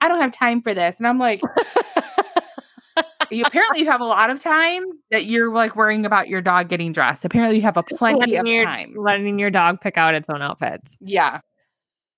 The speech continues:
Speaker 1: Like, your dog's gonna be like, "No, I don't like that bitch. Like,
Speaker 2: Right.
Speaker 1: move on."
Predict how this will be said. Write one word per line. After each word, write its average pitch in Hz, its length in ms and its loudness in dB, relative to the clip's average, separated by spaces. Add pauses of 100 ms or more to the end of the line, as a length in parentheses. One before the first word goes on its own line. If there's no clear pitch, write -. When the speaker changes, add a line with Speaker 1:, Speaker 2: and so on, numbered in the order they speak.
(300)
Speaker 1:
Like, 208 200 -2
your 208 100 0
dog's 190 260 2
gonna 202 120 -6
be 190 60 -2
like, 180 160 -4
"No, 185 120 0
I 175 120 4
don't 160 100 0
like 160 180 -2
that - 160 -6
bitch. 143 220 -6
Like, 151 180 -10
Speaker 2:
Right. 220 320 -2
Speaker 1:
move 175 140 0
on." 156 320 0